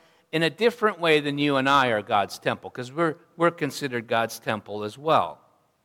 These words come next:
We become God's temple or part of God's temple now because the Holy Spirit comes inside of us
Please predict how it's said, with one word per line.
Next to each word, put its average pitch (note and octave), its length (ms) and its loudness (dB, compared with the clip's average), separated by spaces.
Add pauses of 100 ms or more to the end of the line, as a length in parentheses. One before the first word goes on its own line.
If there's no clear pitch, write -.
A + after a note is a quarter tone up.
(440)
We E3+ 160 4
become C#3+ 440 0 (540)
God's C3 400 4
temple C3+ 380 -2
or A#2+ 100 2
part E3+ 320 4
of B2 100 -4
God's A#2+ 320 2
temple B2 380 -2
now C3+ 260 0
because C3+ 360 0
the C#3+ 100 2
Holy D3 300 4
Spirit F#3+ 560 4
comes C3 320 -2
inside B2 420 0
of A#2 120 -2
us B2+ 340 -4